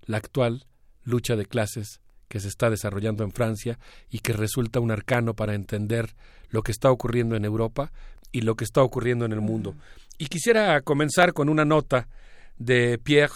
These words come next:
Rimbert y Serge, eh, Sar-, Halimi, quienes afirman en La lucha de clases en Francia,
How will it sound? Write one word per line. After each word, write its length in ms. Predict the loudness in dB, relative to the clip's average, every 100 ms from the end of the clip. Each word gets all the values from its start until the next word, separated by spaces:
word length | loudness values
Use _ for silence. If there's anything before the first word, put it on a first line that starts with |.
| -2
Rimbert 580 | 0 2 4 4 2
y 260 | -2 -2 -2
Serge, 640 | -2 2 2 2 -4 -4 -4
eh, 40 |
Sar-, 300 | -6 -4 -4 0
Halimi, 520 | 0 2 2 0 -2 -12 -18 -18 -16 -16 -16 -8
quienes 360 | 2 4 4 2
afirman 580 | 2 2 4 4 2
en 160 | 2 2
La 100 | 2
lucha 280 | 2 2 2
de 120 | 2
clases 380 | 2 2 2 -2
en 120 | -2
Francia, 500 | 2 2 2 -2 -4